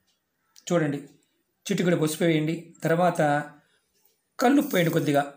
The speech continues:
ఇలా కల్లుప్పు వేయండి. ఇలా కల్లుప్పు వేసి మీరు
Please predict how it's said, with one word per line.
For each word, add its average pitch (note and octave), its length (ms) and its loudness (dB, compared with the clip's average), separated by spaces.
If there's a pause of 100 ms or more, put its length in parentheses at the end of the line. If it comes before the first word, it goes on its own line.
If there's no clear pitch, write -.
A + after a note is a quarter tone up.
ఇలా F#3 140 0
కల్లుప్పు E3+ 380 0
వేయండి. D3 280 -4 (1400)
ఇలా F#3 220 2
కల్లుప్పు A3 360 2
వేసి D#3+ 320 2 (540)
మీరు E3+ 240 0